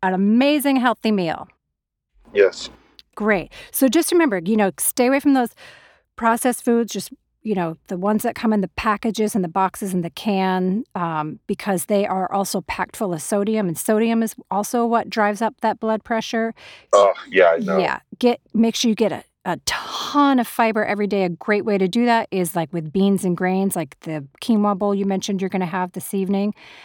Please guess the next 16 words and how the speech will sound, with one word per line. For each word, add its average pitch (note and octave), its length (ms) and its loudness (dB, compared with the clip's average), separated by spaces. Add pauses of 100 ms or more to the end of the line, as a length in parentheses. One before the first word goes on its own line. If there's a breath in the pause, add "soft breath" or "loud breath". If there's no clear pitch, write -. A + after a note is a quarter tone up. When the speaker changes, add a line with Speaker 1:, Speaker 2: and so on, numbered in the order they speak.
(220 loud breath)
Speaker 2:
Mm-hmm. G3+ 80 6
Speaker 1:
Um, E3+ 400 0 (400)
taking G#3+ 340 2
daily G3 360 0
probiotics. F#3 880 0 (440 loud breath)
And, F#3+ 680 0 (400)
you G#3 140 -2
know, E3+ 160 0
if - 180 -8 (120)
every A#3 380 2
meal A#3+ 580 2
is, F3 220 -4
like, E3 180 -4
fifty - 300 -4
percent A3 380 -2
veggies, A#3+ 460 -4